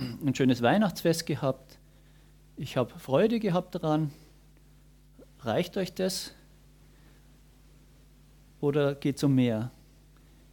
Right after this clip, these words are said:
Geht's um das Licht Gottes, um das Licht Jesu, dass Jesus euer Leben erleuchtet? So wie der Peter letzte Woche auch gesagt hat, vielleicht ist da auch so noch eine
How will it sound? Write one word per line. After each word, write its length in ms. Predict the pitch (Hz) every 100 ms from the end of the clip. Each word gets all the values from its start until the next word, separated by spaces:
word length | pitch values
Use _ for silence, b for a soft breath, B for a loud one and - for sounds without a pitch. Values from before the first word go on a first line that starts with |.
| b -
Geht's 240 | 147 135
um 120 | 127
das 180 | 120 -
Licht 420 | 131 123 - - -
Gottes, 580 | 147 156 113 - - - - - - -
um 80 |
das 200 | 123 123
Licht 240 | 139 127 -
Jesu, 420 | 147 170 127 113 - - b b b b b
dass 200 | - -
Jesus 600 | 139 170 185 143 127 -
euer 460 | 135 127 123 123 - - - - - - -
Leben 300 | 135 131 139
erleuchtet? 640 | 123 113 120 120 - 120 - b b b b b b b - _ - - - - -
So 160 | -
wie 60 | 135
der 100 | 135
Peter 340 | 135 156 170 151
letzte 320 | 151 - 143
Woche 240 | 151 160
auch 80 | 143
gesagt 280 | - 147 -
hat, 140 | 139
vielleicht 440 | - 143 156 160 160
ist 180 | 151
da 180 | 160 151
auch 140 | 147 -
so 180 | 151
noch 340 | 147 135 131 -
eine 280 | 139 127